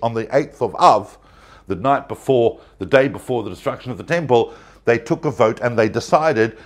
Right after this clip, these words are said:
that they would not destroy the temple. And Titus voted not to destroy the temple. He didn't think that that was going to necessarily be one of his goals in subduing the people.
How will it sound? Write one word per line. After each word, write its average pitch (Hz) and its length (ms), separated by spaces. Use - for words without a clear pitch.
that 107 120
they 120 120
would 113 200
not 127 360
destroy 139 400
the 120 140
temple. 156 380
And 117 240
Titus 156 460
voted 151 520
not 131 280
to 127 60
destroy 120 440
the 104 100
temple. 139 440
He 156 160
didn't 156 300
think 156 300
that 123 180
that 139 160
was 120 140
going 135 280
to - 80
necessarily 127 600
be 104 100
one 120 220
of 101 80
his 101 180
goals 120 480
in 117 160
subduing 113 420
the 110 80
people. 165 380